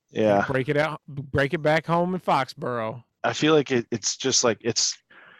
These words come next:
Speaker 1: it's one of those things that's just, like, picturesque. Like, he's gonna, like,
Speaker 2: I hate
Speaker 1: get the
Speaker 2: Tom Brady for that.
Speaker 1: yards. People are gonna go nuts.
Speaker 2: He'll kiss
Speaker 1: You what?
Speaker 2: babies. I said I hate
Speaker 1: Yeah.
Speaker 2: Tom Brady for that, but yeah, he'll kiss babies,
Speaker 1: Hate
Speaker 2: shake
Speaker 1: Tom Brady
Speaker 2: hands.
Speaker 1: for what?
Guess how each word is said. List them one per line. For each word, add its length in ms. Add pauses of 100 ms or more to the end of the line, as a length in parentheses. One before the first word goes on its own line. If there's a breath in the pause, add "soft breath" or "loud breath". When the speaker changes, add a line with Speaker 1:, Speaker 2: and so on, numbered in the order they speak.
(200 loud breath)
Speaker 1:
it's 180
one 160
of 60
those 200
things 280
that's 140
just, 220
like, 220
picturesque. 800
Like, 180
he's 220
gonna, 240
like, 320 (600)
Speaker 2:
I 180
hate 160
Speaker 1:
get 140
the 100
Speaker 2:
Tom 0
Brady 60
for 20
that. 60
Speaker 1:
yards. 720 (220)
People 280
are 100
gonna 480 (200)
go 180
nuts. 600
Speaker 2:
He'll 120
kiss 300
Speaker 1:
You 100
what? 220
Speaker 2:
babies. 640 (200)
I 40
said 180
I 120
hate 120
Speaker 1:
Yeah. 80
Speaker 2:
Tom 220
Brady 200
for 140
that, 220
but 220
yeah, 180
he'll 140
kiss 260
babies, 480
Speaker 1:
Hate 120
Speaker 2:
shake 80
Speaker 1:
Tom 160
Brady 240
Speaker 2:
hands. 120
Speaker 1:
for 120
what? 320